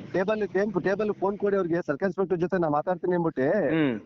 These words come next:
Speaker 1: ಅವ್ರು ಹೊರಗಡೆ ಹೋಗಿದ್ರು, ಬಂದಿತ್ತಿಲ್ಲ ಅವಾಗ, ಎಲೆಕ್ಷನ್ ಡ್ಯೂಟಿ ಇತ್ತು
Speaker 2: ಸರಿ.
Speaker 1: ಅವ್ರಿಗೆ,
Speaker 2: ಹ್ಮ್.
Speaker 1: ಎಲೆಕ್ಷನ್ ಡ್ಯೂಟಿ ಇತ್ತು.
Speaker 2: ಹ್ಮ್.
Speaker 1: ಅದಕ್ಕೆ ನಾನೇನ್ ಮಾಡ್ದೆ, ರೈಟ್ರು ಇಷ್ಟೆಲ್ಲ ಕೆಲಸ ಮಾಡಿದ್ದು.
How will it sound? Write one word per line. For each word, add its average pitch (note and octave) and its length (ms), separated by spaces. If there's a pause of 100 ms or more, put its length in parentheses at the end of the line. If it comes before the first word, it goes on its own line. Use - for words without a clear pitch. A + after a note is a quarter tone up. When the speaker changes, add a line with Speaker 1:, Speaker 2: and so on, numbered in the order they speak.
Speaker 1:
ಅವ್ರು G#3 340
ಹೊರಗಡೆ F#3+ 360
ಹೋಗಿದ್ರು, G#3 360
ಬಂದಿತ್ತಿಲ್ಲ G3 460
ಅವಾಗ, F3+ 180
ಎಲೆಕ್ಷನ್ F3+ 400
ಡ್ಯೂಟಿ F3+ 200
ಇತ್ತು F3+ 340 (180)
Speaker 2:
ಸರಿ. C3+ 280
Speaker 1:
ಅವ್ರಿಗೆ, D#3 300
Speaker 2:
ಹ್ಮ್. C#3+ 420
Speaker 1:
ಎಲೆಕ್ಷನ್ G#3 320
ಡ್ಯೂಟಿ G3 220
ಇತ್ತು. E3+ 260
Speaker 2:
ಹ್ಮ್. B2+ 480
Speaker 1:
ಅದಕ್ಕೆ F#3+ 300
ನಾನೇನ್ G3+ 340
ಮಾಡ್ದೆ, F#3+ 340
ರೈಟ್ರು A3+ 320
ಇಷ್ಟೆಲ್ಲ F#3 300
ಕೆಲಸ E3 300
ಮಾಡಿದ್ದು. E3+ 420